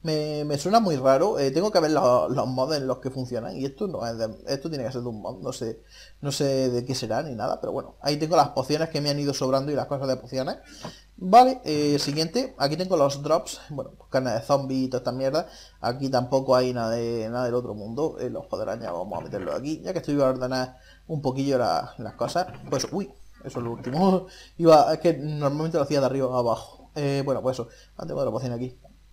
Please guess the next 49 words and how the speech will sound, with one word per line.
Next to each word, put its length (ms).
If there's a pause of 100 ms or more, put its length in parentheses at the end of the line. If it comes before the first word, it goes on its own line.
(340)
Aquí 200
tengo 220
los 280
drops, 360
que 180
bueno, 260
pues 160
poca 240
cosa, 400 (300)
eh, 300
nada 420
del 120
otro 160
mundo. 440 (800)
Aquí 240
todos 120
los 120
minerales 580
que 140
he 20
ido 220
picando 540
sin 200
querer 400
y 80
sin 260
no 140
querer, 220
hasta 180
que 140
cual. 300 (400)
Aquí 280
tengo 280
los 180
bloques 240
de 80
construcción, 640
que 100
aquí 160
voy 80
a 60
dejar 240
toda 100
esta 140
mierdecilla 540
que 100
tenemos. 340 (420)
Ahí, 400
perfecto. 600